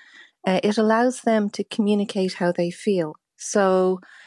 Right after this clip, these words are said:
you could have a care provider or somebody who's come in just to help out to, uh,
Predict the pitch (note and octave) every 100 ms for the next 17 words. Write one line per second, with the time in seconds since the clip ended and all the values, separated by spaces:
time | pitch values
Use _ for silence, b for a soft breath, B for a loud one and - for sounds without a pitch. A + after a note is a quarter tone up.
0 | B - G3+ F#3 G#3 F#3+ - F#3+ F#3+ F#3
1 | - F3 - G#3 G3+ G3+ F#3+ F#3 F#3 E3+
2 | D#3+ - F#3 F3 F3+ - - F#3 F3 F3
3 | F3 F#3 - - - - G3 F#3+ F3+ F#3+
4 | F3 E3+ - b b b b b _ -
5 | G#3+ G3 F#3+ - F#3+